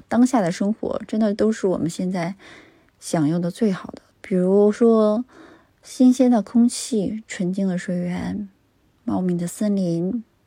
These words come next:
和我们能见到的各色样的动植物。我为什么能想到这个呢？因为今年这个夏季，这个气温又要创历史新高了。我觉得突然变化的这个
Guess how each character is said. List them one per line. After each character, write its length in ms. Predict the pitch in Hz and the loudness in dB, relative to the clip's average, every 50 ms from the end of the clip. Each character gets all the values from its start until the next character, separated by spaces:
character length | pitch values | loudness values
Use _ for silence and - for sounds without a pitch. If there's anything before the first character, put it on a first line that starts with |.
| _ _ _ | _ _ _
和 220 | _ - - 180 | _ -2 0 2
我 140 | 180 180 170 | 2 4 2
们 120 | 165 165 | 2 0
能 200 | 165 170 165 170 | 0 0 0 -2
见 240 | 180 - 190 185 175 | -2 -2 -2 -2 0
到 180 | 170 170 170 160 | -2 -2 -4 -4
的 180 | 165 156 - | -6 -6 -8
各 220 | 180 - - 202 185 | -8 -6 -4 -6 -4
色 240 | 185 - - 175 170 | -4 -4 -6 -4 -2
样 300 | 165 165 160 156 151 147 | -2 -2 -4 -4 -6 -6
的 240 | - - - - _ | -8 -8 -10 -10 _
动 220 | - 196 185 175 160 | -6 -4 -4 -4 -4
植 220 | - - - 135 | -6 -8 -10 -8
物。 320 | 139 175 - 151 143 - - 214 - _ _ _ _ _ _ _ - | -8 -8 -6 -8 -8 -10 -12 -16 -20 _ _ _ _ _ _ _ 0
我 100 | 208 214 | 0 4
为 120 | 226 254 247 | 4 4 4
什 80 | 254 | 6
么 80 | 220 214 | 4 4
能 120 | 220 233 | 4 2
想 160 | 226 - 175 | 2 0 -2
到 100 | 170 180 | -4 -2
这 220 | 190 226 240 233 208 | 0 0 2 2 2
个 100 | 202 170 | 0 -2
呢？ 180 | 160 156 160 | -2 -2 -2
因 160 | 170 180 196 196 | -2 -2 -2 -2
为 120 | 190 185 | -2 -2
今 240 | 190 - - 196 202 | -4 -4 -4 -2 0
年 280 | 196 185 170 170 170 | 0 -2 -2 -2 -4
这 260 | 180 - 190 180 170 170 | -6 -4 -4 -4 -4 -6
个 280 | - - - - 190 | -8 -8 -10 -8 -8
夏 420 | 185 - - - 208 196 175 160 170 | -10 -10 -4 -2 -2 -2 -2 -4 -6
季， 460 | - - - - - - - - - | -8 -10 -10 -10 -8 -8 -8 -8 -8
这 120 | - - - | -6 -4 -2
个 100 | - - | -2 -2
气 320 | - - - - 175 160 | -4 -6 -4 -4 -2 -2
温 340 | 160 175 180 185 190 196 226 - - - - - - - _ _ - | 0 0 0 0 0 -2 -4 -6 -12 -20 -20 -20 -20 -20 _ _ -2
又 260 | 254 240 233 220 202 | 2 4 4 4 4
要 180 | 190 185 170 170 | 4 2 0 -2
创 420 | - - - 190 170 160 160 165 | -4 -4 -4 -2 -2 0 0 0
历 160 | 175 170 170 | 0 -2 -2
史 200 | 175 - - 165 | -2 -4 -6 -6
新 240 | 175 - 190 175 170 | -6 -4 -4 -2 -2
高 220 | 175 165 156 156 | -2 -2 -2 -2
了。 260 | 160 156 - - - _ _ _ _ _ - | -2 -4 -6 -8 -12 _ _ _ _ _ -8
我 100 | - 196 | -6 -4
觉 120 | 190 190 208 | -2 0 2
得 420 | 240 254 247 247 247 254 254 254 - | 4 4 4 4 2 2 0 0 -2
突 180 | - - 285 277 | -4 2 4 4
然 200 | 269 240 226 240 | 6 6 6 4
变 180 | 247 240 226 | 4 4 4
化 160 | 220 220 226 208 | 2 2 0 0
的 140 | 190 185 | -2 -2
这 180 | 196 196 202 196 | -4 -4 -4 -2
个 260 | 196 165 165 - - | -2 -2 -2 -4 -6